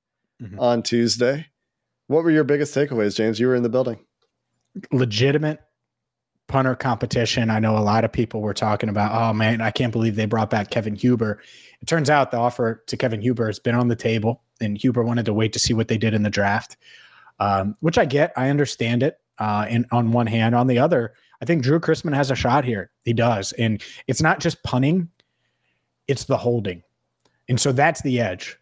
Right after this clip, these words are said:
Speaker 1: That's the edge that Huber has. And Darrin Simmons talked about it. He said, "Well, now you,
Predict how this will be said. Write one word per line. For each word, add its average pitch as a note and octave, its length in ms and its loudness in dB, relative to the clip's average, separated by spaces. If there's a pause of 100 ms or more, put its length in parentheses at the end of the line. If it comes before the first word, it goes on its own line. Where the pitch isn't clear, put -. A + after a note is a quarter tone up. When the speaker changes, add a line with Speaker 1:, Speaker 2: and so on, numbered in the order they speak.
(140)
Speaker 1:
That's C#3+ 220 2
the C#3 140 2
edge C#3 120 0
that A#2 140 -4
Huber A2+ 300 0
has. G2 440 -6 (520)
And A2+ 680 0 (200)
Darrin C#3+ 260 2
Simmons C#3 320 -2
talked C3 240 0
about C3 160 2
it. B2+ 40 0
He A#2+ 120 -2
said, B2+ 300 0 (340)
"Well, C#3+ 120 -2
now F3 340 2
you, E3 200 2